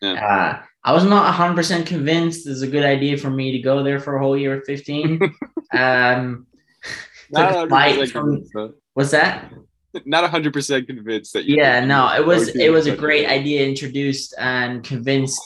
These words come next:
Speaker 2: uh, um, through my uncle, my cousin, my dad mainly, and a couple of friends I had. And I was like, you know, you know, I'm doing the right thing. Just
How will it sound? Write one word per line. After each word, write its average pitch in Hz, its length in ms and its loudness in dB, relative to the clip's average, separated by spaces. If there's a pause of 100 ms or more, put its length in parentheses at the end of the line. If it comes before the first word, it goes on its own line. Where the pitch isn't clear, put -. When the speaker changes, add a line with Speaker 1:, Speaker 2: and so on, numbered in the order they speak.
(100)
Speaker 2:
uh, 110 380 -2 (680)
um, 120 640 0 (520)
through 143 160 4
my 120 200 2
uncle, 131 380 0
my 117 160 -4
cousin, 120 420 -6
my 107 140 -4
dad 117 360 0
mainly, 135 580 -4 (840)
and 117 80 -6
a 107 40 -8
couple 113 200 -4
of 107 100 -6
friends 113 240 0
I 110 120 2
had. 113 420 2 (480)
And 131 560 2
I 139 120 2
was 143 120 2
like, 139 200 0
you 170 60 -6
know, 139 520 -6 (640)
you 156 100 -12
know, 110 460 -6
I'm 147 120 -4
doing 160 140 2
the 151 80 0
right 139 220 2
thing. 113 440 -4
Just 131 220 -10